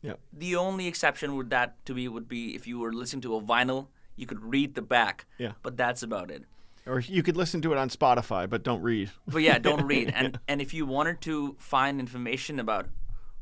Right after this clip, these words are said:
Speaker 2: who was in the track, you would have to email Professor Dowding, and then he would do the internet research for you and then bring it back.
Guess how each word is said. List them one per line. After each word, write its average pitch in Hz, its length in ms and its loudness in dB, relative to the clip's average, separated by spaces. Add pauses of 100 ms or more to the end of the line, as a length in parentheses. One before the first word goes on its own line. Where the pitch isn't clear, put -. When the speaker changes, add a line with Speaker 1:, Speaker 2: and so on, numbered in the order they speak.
(160)
Speaker 2:
who 151 100 -2
was 139 300 2
in 131 100 0
the 120 100 0
track, 139 440 4 (240)
you 139 140 0
would 143 140 2
have 135 220 0
to 143 120 -4 (200)
email 170 460 6
Professor 127 400 0
Dowding, 117 460 2 (260)
and 139 140 2
then 139 120 2
he 175 280 -4
would 170 160 2
do 156 140 4
the 143 100 4
internet 139 360 0
research 123 380 0
for 208 380 6
you 120 320 0 (500)
and 120 160 0
then 117 160 -2
bring 117 260 -4
it 107 120 -10
back. 107 260 -2